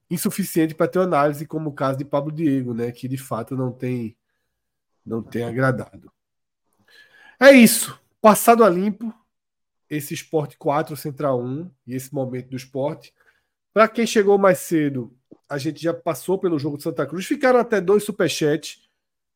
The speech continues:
que eu acho que a gente precisa ler aqui pra deixar o programa redondinho, né? Sobre ainda o jogo de Petrolina, né?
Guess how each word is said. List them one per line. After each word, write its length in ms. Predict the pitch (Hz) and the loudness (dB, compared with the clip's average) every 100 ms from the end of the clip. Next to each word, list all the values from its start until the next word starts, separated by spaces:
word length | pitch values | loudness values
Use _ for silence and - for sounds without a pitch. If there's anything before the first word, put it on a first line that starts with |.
| _ | _
que 80 | 160 | -4
eu 40 | |
acho 100 | 147 | -2
que 60 | 160 | -4
a 20 | |
gente 140 | 156 | -6
precisa 220 | 135 - | -6 -2
ler 200 | 135 139 | 0 2
aqui 320 | 135 131 135 165 | 0 -2 -6 -6
pra 380 | - 131 117 | -4 -2 -2
deixar 360 | 107 120 - 127 | -6 -10 -6 -6
o 40 | 123 | -4
programa 340 | 131 120 120 | -4 -6 -6
redondinho, 680 | 123 123 127 113 123 165 208 | -6 -4 -4 -4 -6 -6 -6
né? 180 | 131 123 | -6 -6
Sobre 480 | - - 180 170 170 | -4 2 2 4 0
ainda 480 | 143 147 151 147 135 _ _ _ _ - | 0 -2 -2 -2 -6 _ _ _ _ -6
o 100 | 120 | -2
jogo 200 | 127 123 | 0 -2
de 80 | |
Petrolina, 640 | 120 135 143 143 147 202 175 | -2 -2 0 0 0 0 0
né? 280 | 131 139 | 2 -2